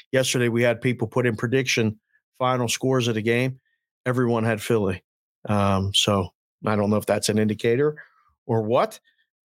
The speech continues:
Um, but put in there whether you have E S P N Bet,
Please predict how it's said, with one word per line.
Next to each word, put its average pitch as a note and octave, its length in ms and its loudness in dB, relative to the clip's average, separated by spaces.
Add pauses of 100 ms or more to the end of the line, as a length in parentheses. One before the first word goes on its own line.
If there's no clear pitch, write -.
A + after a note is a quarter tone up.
(120)
Um, G#2+ 720 0 (1400)
but B2 240 -2 (800)
put A3 180 0
in G#3 120 0
there E3+ 280 2
whether D3 240 0
you C3+ 120 -2
have D3 320 2
E D3+ 140 2
S D#3 120 0
P D3+ 220 -2
N C3 160 0
Bet, A2+ 480 -2